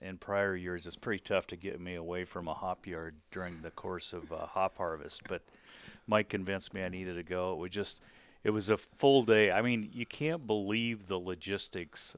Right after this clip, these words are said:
of judging a hundred and sixty-five beers, and, uh,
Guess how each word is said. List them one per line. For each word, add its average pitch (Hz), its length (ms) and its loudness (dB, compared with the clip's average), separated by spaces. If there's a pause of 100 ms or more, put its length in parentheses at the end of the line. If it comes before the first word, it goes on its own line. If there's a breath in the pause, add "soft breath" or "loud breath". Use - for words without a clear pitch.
of 95 220 -6
judging 98 560 -2
a 85 100 -4
hundred 104 340 -6
and 87 140 -12
sixty-five 90 920 -6
beers, 87 560 -6
and, 85 280 -12
uh, 85 280 -4